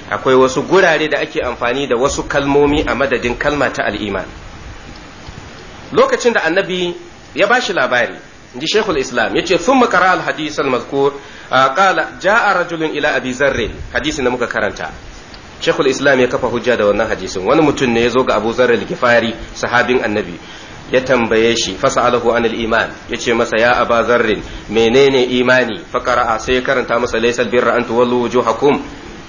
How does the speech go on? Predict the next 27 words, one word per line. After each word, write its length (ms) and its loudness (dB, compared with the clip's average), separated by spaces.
Fa 80 0
qala 300 4
ar-rajulu, 340 0
sai 140 0
mutumin 320 2
ya 100 4
ce, 200 0
"Laysa 340 2
anil 200 2
birri 300 2
sa'altuka, 480 -2
ni 140 2
ban 160 0
tambaye 360 4
ka 100 -4
game 220 0
da 120 0
albirru 580 0
ba. 300 0
Ina 260 4
maka 180 -2
tambaya 460 0
ne 100 2
akan 440 -2
al-iman. 580 0
Menene 640 2
al-iman?" 720 0